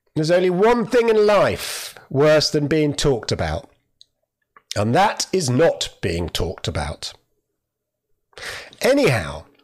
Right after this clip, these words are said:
all of this and the Yong Ye videos,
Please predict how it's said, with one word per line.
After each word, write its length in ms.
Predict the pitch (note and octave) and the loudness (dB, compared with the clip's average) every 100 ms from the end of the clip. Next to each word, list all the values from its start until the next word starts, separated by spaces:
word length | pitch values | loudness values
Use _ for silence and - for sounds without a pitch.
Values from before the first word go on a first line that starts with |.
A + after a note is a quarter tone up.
| _ - _ _ _ _ - - - | _ -20 _ _ _ _ -14 -10 0
all 300 | G3+ D4 D4 | 4 4 4
of 160 | D3 | 2
this 500 | A#2 F#2+ B2 - - - | 0 0 -2 -4 -6 -4
and 160 | A#2 G#2+ | -2 0
the 60 | |
Yong 260 | A#2 E3+ E3+ | 2 2 4
Ye 220 | D#3 D3 | 2 2
videos, 680 | B2 A2 F#2+ F2 A2+ - | 0 -2 0 0 -2 -6